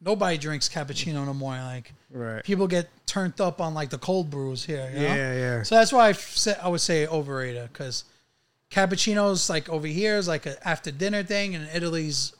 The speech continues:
Speaker 1: a breakfast thing. And for me, it's a little overrated 'cause I just have the espresso plain.
Speaker 2: Okay. All right, last one. Now, this is how we say it. Crema di caffè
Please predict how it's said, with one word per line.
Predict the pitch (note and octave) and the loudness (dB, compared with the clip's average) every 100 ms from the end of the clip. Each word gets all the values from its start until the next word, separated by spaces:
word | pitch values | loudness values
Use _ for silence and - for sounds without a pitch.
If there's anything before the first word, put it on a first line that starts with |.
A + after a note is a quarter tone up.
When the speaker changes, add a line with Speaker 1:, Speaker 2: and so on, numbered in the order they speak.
| - | -14
Speaker 1:
a | |
breakfast | C3+ F3+ F3 F#3+ - | -2 -2 0 -4 -4
thing. | G3 F3+ F3 - _ _ _ _ _ _ | -4 -6 -8 -10 _ _ _ _ _ _
And | - D3+ D3 - | -8 -6 -6 -8
for | - | -6
me, | D#3+ F3+ B3 C#4 - _ _ _ | -2 0 2 2 -2 _ _ _
it's | F3 - | -8 -4
a | |
little | F#3+ G3 | -2 -2
overrated | F#3+ G3 F#3+ | 0 0 0
'cause | E3 | -2
I | D#3 | -4
just | D#3 E3 | -2 -2
have | D3+ | -2
the | C#3 | 0
espresso | C3+ - D#3 - C3+ | -2 -2 -4 -4 -6
plain. | - C#3 A#2 - _ _ | -6 -8 -8 -14 _ _
Speaker 2:
Okay. | E3+ D3 | -6 -4
All | C3+ D3 - - _ - | -4 -6 -12 -20 _ 0
right, | C#3+ C3 | 0 2
last | C#3 D#3+ - | 4 4 4
one. | E3 E3 G3 G3+ - _ _ _ _ _ _ _ _ | 2 2 0 -4 -10 _ _ _ _ _ _ _ _
Now, | D3 C#3 | -2 0
this | E3 | 2
is | F3+ | 4
how | E3+ | 4
we | D3+ | 4
say | D3+ D3 A#2+ | 2 0 -4
it. | A2+ - _ _ _ _ _ _ _ | -10 -16 _ _ _ _ _ _ _
Crema | D#3 E3+ F3+ | 2 6 6
di | D#3+ E3 | 4 4
caffè | D#3 C#3 D3+ B2+ A2+ | 2 0 -2 -4 -6